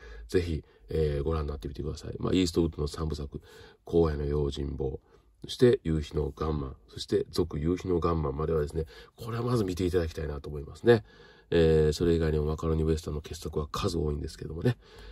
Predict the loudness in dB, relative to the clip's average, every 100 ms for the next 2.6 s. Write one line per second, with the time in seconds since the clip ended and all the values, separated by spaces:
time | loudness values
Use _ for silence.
0 | -18 -10 -2 -2 -4 -10 -4 -2 -2 -4
1 | -8 6 10 10 10 8 8 2 2 2
2 | 2 0 -2 -2 -2 -2